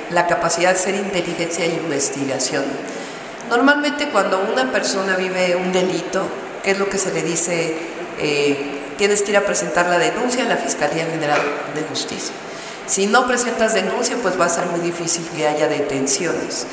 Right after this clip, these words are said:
Lo que nosotros hicimos es que la policía de la ciudad cooperara con la Fiscalía General de Justicia en la construcción de carpetas de investigación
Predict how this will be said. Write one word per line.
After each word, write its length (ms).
Lo 120
que 100
nosotros 460
hicimos 480
es 160
que 120
la 140
policía 640
de 80
la 160
ciudad 400
cooperara 1000
con 100
la 80
Fiscalía 500
General 340
de 100
Justicia 680
en 160
la 120
construcción 640
de 100
carpetas 520
de 80
investigación 840